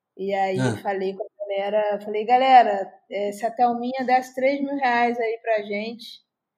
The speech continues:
Speaker 1: é, <laughs> o que que vocês fariam, né?" Thelminha acabou de, de botar um dinheiro aí e tal, falei brincando, cara, e a galera começou a mandar um monte de coisa, "Quero viajar, quero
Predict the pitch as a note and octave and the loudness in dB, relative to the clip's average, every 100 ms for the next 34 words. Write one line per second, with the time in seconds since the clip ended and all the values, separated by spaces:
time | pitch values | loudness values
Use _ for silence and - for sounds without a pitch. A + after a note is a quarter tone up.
0 | _ _ _ G3 G3+ G3 F#3+ F#3+ F3 F3+ | _ _ _ -6 -4 -2 -2 -4 -6 -6
1 | F3+ F3+ F#3 E3 - - _ _ _ _ | -6 -6 -10 -12 -18 -20 _ _ _ _
2 | _ _ - - - - - _ C4 - | _ _ -20 -18 -18 -20 -20 _ -10 -4
3 | A#3+ A#3+ A#3+ B3 B3+ - A#3+ A#3 A3+ A3+ | -6 -6 -6 -4 -4 -2 0 2 0 -2
4 | - A#3 G#3+ A3 G3+ F#3+ F3+ F#3+ F#3+ _ | -2 0 0 -2 -4 -4 -10 -10 -12 _
5 | _ _ _ _ _ F#3+ F#3 G#3+ A#3 A#3+ | _ _ _ _ _ -12 -8 -6 -4 -4
6 | F#3+ G#3+ B3+ A#3+ B3+ A3 A#3+ G3 F#3+ A#3 | -2 0 0 -2 -8 -6 -8 -8 -6 -4
7 | A#3 A3+ A#3+ A#3+ A3 A3+ A3 A3+ A#3+ A3+ | -2 -2 -4 -6 -4 -2 -2 -4 -6 -4
8 | A3+ A3+ A3+ A3 A3+ C#4+ D4 C4+ B3+ D4 | -2 -2 -2 -4 -4 -6 -6 -4 -2 -4
9 | D4+ A3+ F3+ F#3 B3+ F4+ G#4 - A4+ G#4+ | -6 -6 -6 -6 -6 -6 -8 -10 -6 -6
10 | G4+ _ _ _ F#4+ G#4 - - A3+ B3+ | -6 _ _ _ -4 -2 -4 -4 -2 -2
11 | D4 C4 B3+ C#4+ C4 B3 B3 - - A3+ | -4 -4 -4 -2 -4 -6 -8 -16 -6 -2
12 | G#3+ F#3 F#3+ F#3 A3 A#3 A#3+ G#3 E3+ - | -2 -6 -12 -8 -2 0 0 -6 -12 -14